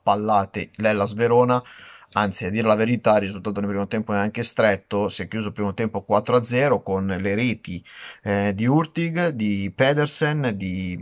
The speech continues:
Girelli sul rigore e, e Bonansea, insomma, ma credo che il discorso era già ampiamente di-, non di-, cioè, ampiamente indirizzata la partita nel primo tempo. Nel secondo tempo la Juve ha per-, si è permessa di fare molto turnover e questo ha consentito, insomma, a Rita Guarino di,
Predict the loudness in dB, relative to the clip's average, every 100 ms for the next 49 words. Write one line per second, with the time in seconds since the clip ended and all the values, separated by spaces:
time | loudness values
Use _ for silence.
0 | -12 -16 -20 -20 -14 -6 2 4 4 2
1 | -4 -4 -4 0 0 2 0 -2 -6 -6
2 | -8 -8 -6 -2 -2 -4 -8 -12 -12 -12
3 | -10 -12 -10 -4 -4 -4 -4 -6 -6 _
4 | _ -20 -20 _ -10 -8 -8 -4 -2 -2
5 | -2 0 2 0 4 6 6 4 -2 -2
6 | -2 0 0 -2 -6 -6 -4 -2 -2 -4
7 | -12 -10 -8 -6 -8 -4 -2 0 0 0
8 | -2 -2 2 2 2 0 0 -2 -2 -2
9 | -2 0 0 2 0 0 -2 0 0 0
10 | -4 0 0 0 0 0 0 0 -4 -4
11 | -18 -18 -14 -2 0 2 2 0 -4 -2
12 | -2 0 2 2 0 -4 -4 2 4 4
13 | 2 2 0 -4 -2 0 4 4 4 2
14 | 2 0 -4 -2 -4 -2 -4 -2 -4 -2
15 | -4 -2 0 2 2 0 -4 -4 -2 -2
16 | -2 0 0 0 0 0 -2